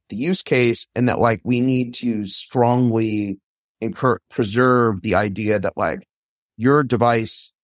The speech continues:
operates with your interests in mind and is not subverted by, like,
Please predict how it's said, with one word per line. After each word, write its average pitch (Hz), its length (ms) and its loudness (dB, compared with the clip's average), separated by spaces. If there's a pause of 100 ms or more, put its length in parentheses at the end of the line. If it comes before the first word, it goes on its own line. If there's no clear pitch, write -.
(580)
operates 120 460 0
with 92 100 -10
your 135 240 2
interests 104 400 -4
in 95 120 -4
mind 98 480 -2
and 104 180 -2
is 95 160 -4
not 113 300 0
subverted 95 520 -2
by, 87 420 0 (380)
like, 95 220 -2